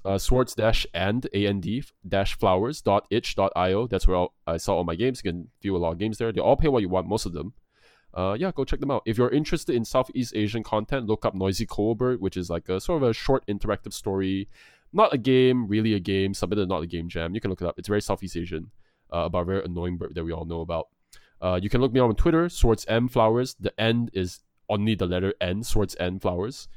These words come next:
If you look me up on Facebook, you'll find me as well. I have a WordPress that I rarely use, a YouTube I rarely use, so ignore those.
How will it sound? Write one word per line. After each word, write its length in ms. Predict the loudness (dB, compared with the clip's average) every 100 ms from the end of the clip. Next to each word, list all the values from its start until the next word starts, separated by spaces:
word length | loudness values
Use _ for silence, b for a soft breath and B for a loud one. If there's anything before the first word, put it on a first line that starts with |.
| -20 -20 -8
If 140 | -2
you 60 | 0
look 200 | 0 2
me 80 |
up 80 | 2
on 80 | 2
Facebook, 320 | 0 4 4
you'll 120 | 2
find 180 | -2 -2
me 80 | -2
as 100 | -2
well. 260 | 0 0 0
I 60 | 0
have 100 | 2
a 60 |
WordPress 460 | 0 0 0 0 0
that 100 | -4
I 120 | -2 0
rarely 260 | 0 0
use, 300 | 0 -2 -2
a 60 | -6
YouTube 340 | 0 0 2
I 40 | 0
rarely 260 | -2 -2
use, 240 | -2 -2 -2
so 240 | -2 -2 -6
ignore 300 | -4 -4 -2
those. 480 | -2 -4 -6 -12